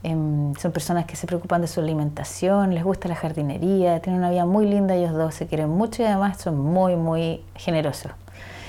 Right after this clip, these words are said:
Y durante el proceso nos fuimos dando cuenta de que en realidad esta casa iba a ser parte de su vida, que iban a estar la mitad de su año o un tercio de su año en esta casa y, eh, que querían poder hacer todas estas prácticas al interior de este espacio. Entonces es así como vamos al terreno, vamos, hacemos varias visitas,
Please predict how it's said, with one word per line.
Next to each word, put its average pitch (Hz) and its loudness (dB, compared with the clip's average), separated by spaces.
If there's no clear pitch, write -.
Y 202 2
durante 220 4
el 233 0
proceso 277 0
nos 294 2
fuimos 277 2
dando 254 2
cuenta 262 2
de 247 2
que 226 0
en 220 2
realidad 202 2
esta 254 0
casa 254 4
iba 240 4
a 220 0
ser 214 -4
parte 214 2
de - 2
su 208 0
vida, 220 2
que 220 -2
iban 190 2
a 175 0
estar 190 -2
la 185 0
mitad 170 2
de 185 2
su 196 -2
año 202 4
o 175 2
un 170 -2
tercio 202 -2
de 196 2
su 202 -4
año 202 4
en 196 2
esta 196 -2
casa 269 -2
y, 233 2
eh, 202 2
que 196 0
querían 202 2
poder 196 2
hacer 196 -2
todas 208 0
estas 208 -4
prácticas 202 -2
al 185 0
interior 170 0
de 156 -2
este 147 -10
espacio. - -12
Entonces 285 4
es 320 6
así 311 2
como 240 4
vamos 208 4
al 220 2
terreno, 254 4
vamos, 190 2
hacemos 160 -2
varias 196 4
visitas, 208 0